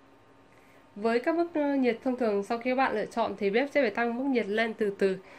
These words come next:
theo cái từng, ờ, mức một. Nhưng mà trên A E G còn có một chức năng là chức năng boot. Chức năng này là khi bạn nhìn thấy chữ P ở đây,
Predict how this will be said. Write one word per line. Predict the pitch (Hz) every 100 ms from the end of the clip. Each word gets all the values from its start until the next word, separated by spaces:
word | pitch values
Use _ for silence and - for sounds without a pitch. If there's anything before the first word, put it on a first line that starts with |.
| - -
theo | 233 226
cái | 220 185 196
từng, | 233 214 190
ờ, | 175 175
mức | 226
một. | 254 220 202 - - -
Nhưng | 233 262 254
mà | 220 202
trên | 240 233 226
A | 226
E | 220 220
G | 214 196 180 -
còn | 185 175
có | 180
một | 214 226
chức | 269
năng | 247 220
là | 185
chức | 247
năng | 226 208
boot. | 240 285 - - - -
Chức | 330
năng | 311 277
này | 233 214 196 - - - 220
là | 214
khi | 214 247 240 233
bạn | 226 214 180 190
nhìn | 202
thấy | 190
chữ | 190 240
P | - 247 220 208 190
ở |
đây, | 208 214